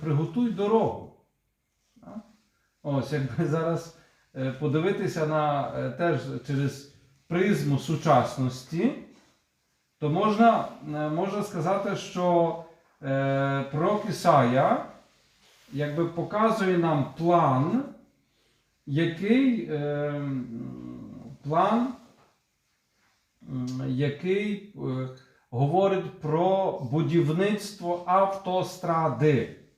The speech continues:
в пустині. А, це є свого роду план автостради, а? Ось, е, тому що, е, щоб збудувати автостраду, самі розуміємо, що там не тільки археологічне,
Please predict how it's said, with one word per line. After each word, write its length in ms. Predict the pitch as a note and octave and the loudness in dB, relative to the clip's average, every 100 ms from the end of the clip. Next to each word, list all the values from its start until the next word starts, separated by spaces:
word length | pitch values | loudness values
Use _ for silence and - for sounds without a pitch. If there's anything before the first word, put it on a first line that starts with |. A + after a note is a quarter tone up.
| _ | _
в 40 | - | -8
пустині. 920 | D3 - - D#3 C#3 C#3+ C3+ - - - _ _ _ _ _ _ _ _ _ _ _ - | -6 -6 -2 0 2 4 2 0 -6 -20 _ _ _ _ _ _ _ _ _ _ _ -10
А, 240 | C3+ D#3+ | -8 -6
це 180 | D#3+ D3+ | 0 2
є 120 | D3+ | 2
свого 320 | - E3+ E3 | 2 4 6
роду 220 | F3 D#3+ | 4 4
план 440 | - D#3 D#3 B2 G2+ - | 0 2 2 2 0 -6
автостради, 720 | B2 - C#3+ - - C#3+ - - - | -8 -6 -6 -8 0 2 2 -4 -12
а? 140 | D#3 A#3+ - _ _ _ _ _ _ _ _ - | -12 -12 -14 _ _ _ _ _ _ _ _ -4
Ось, 460 | C#3 A#2 G#2+ - | 0 2 0 -6
е, 120 | C3 A#2 | -8 -6
тому 320 | C3 C#3+ D#3 | -2 0 -2
що, 540 | - D#3+ D3+ D3 B2+ C3 | 0 4 6 4 0 -4
е, 500 | C3 C3 B2+ B2+ B2 | -4 -4 -4 -6 -8
щоб 220 | - D3+ | -4 0
збудувати 480 | C#3+ D#3 E3+ F3 F3 | 2 4 4 6 4
автостраду, 840 | D3+ E3 - F#3 F#3+ G3 F#3+ F#3 F3+ - _ _ _ _ _ _ _ _ | 0 -4 -4 2 2 2 -2 -6 -8 -14 _ _ _ _ _ _ _ _
самі 260 | C#3 D#3+ | 0 4
розуміємо, 760 | E3+ C#3+ D#3+ F3 E3+ D#3 D3 D3 | 6 4 2 2 4 4 2 -2
що 220 | - C#3 | -4 -6
там 380 | C#3 D#3 D#3 C#3+ | 0 0 0 -2
не 100 | C#3 | -4
тільки 280 | F3 D3 D3+ | -4 -2 0
археологічне, 840 | C3+ C#3+ C#3 C3 D3+ - C#3 C3 | 0 0 2 2 0 -6 -8 -8